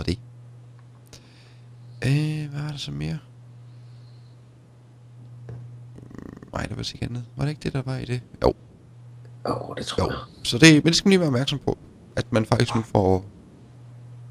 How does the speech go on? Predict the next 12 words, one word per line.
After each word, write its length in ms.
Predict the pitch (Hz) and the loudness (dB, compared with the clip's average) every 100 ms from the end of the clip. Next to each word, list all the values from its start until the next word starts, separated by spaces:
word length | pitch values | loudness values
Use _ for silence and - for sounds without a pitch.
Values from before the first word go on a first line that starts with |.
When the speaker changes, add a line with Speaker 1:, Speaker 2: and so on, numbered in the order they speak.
| - | -10
Speaker 1:
gratis 340 | 98 107 107 | -6 -4 -4
kald 200 | - - - - - | -2 -2 -2 -10 -12
til 120 | 104 - | -12 -8
for-, 160 | - - | -8 -2
eller 160 | - - | 0 0
gratis 380 | - - - | 0 0 -2
og 80 | - | -4
gratis, 340 | 82 85 92 - | -2 -2 -2 -4
men, 120 | 87 | -4
øh, 100 | 87 - | -6 -4
næsten 280 | - - - | -2 -2 -4
gratis, 360 | - - - | -10 -12 -14